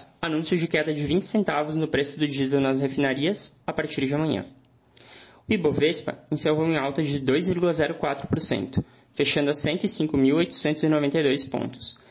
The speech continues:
nível mais elevado desde nove de junho, com destaque para Gol e Magazine Luiza, que subiram quatorze vírgula oitenta e um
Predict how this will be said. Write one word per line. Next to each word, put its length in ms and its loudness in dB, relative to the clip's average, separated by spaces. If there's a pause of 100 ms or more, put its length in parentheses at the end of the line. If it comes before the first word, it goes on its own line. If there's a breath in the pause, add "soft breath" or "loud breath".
(200 loud breath)
nível 240 4
mais 240 0
elevado 440 0
desde 280 0
nove 300 0
de 140 -2
junho, 360 -2 (600 soft breath)
com 120 0
destaque 480 -2 (300)
para 180 -2
Gol 440 0
e 60 2
Magazine 440 2
Luiza, 420 2 (140)
que 100 -14
subiram 380 2
quatorze 500 0
vírgula 260 2
oitenta 260 0
e 100 2
um 180 0